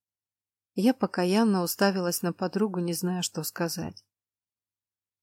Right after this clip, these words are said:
«Иваника, тебе точно нужно влюбиться?» «Зачем?» удивилась я, недоуменно глядя в зеленые глаза Вильки.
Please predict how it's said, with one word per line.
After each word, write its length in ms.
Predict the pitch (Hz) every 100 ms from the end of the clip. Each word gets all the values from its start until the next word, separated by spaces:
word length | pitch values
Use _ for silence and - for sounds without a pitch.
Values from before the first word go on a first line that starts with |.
| _ _
«Иваника, 580 | 190 214 220 220 196 214
тебе 220 | - 220
точно 480 | 233 - 294 - 294
нужно 320 | 233 233 226
влюбиться?» 580 | 214 226 190 185 - 214 - _ _ _ _ _ _ _ _ _ _
«Зачем?» 800 | 180 160 180 190 - 202 190 208 - _ _ _ _ -
удивилась 580 | 180 180 185 180 180 -
я, 180 | 214 240
недоуменно 600 | 214 175 185 202 247 208
глядя 360 | 175 190 202 185
в 40 |
зеленые 520 | 165 175 175 185 175
глаза 360 | 165 170 160 170
Вильки. 420 | 170 165 - 190